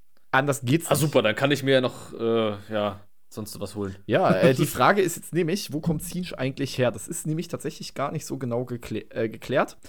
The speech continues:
Speaker 1: Also, es gibt ja das Problem, dass einige Teile von Games Workshop immer noch Lore drin haben, die einfach straight up Müll ist und die man Stück für Stück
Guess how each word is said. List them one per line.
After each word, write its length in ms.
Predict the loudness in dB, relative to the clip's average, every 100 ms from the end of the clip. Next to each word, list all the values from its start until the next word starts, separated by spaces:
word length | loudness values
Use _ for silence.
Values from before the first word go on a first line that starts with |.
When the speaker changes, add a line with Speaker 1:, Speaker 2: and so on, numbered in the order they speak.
| -20 -4
Speaker 1:
Also, 360 | 2 4 4 0 -4 -20 -20 -20 -20 -14 0
es 200 | 0 2
gibt 200 | -2 4
ja 80 | 4
das 180 | 2
Problem, 540 | -2 -4 2 2 2 0
dass 180 | -4 -2
einige 380 | -2 0 -2
Teile 440 | -2 0 2 4 4
von 220 | 2 -2
Games 300 | -2 -2 0
Workshop 500 | -2 0 0 0 -2 -6
immer 220 | 0 0
noch 340 | 2 -2 -6 -16 -8
Lore 420 | -2 4 4 4
drin 360 | 0 -2 0 2
haben, 400 | 2 2 0 -4
die 160 | -4 -4
einfach 480 | -4 -2 -2 -2 -12 -20 -20 -20 -18
straight 280 | -4 -2 0
up 220 | -2 -6 -12
Müll 360 | -4 4 6 8
ist 240 | 6 4
und 140 | 0 -6
die 60 |
man 180 | -2 -2
Stück 220 | -4 -10
für 80 | -6
Stück 280 | -4 -4 -6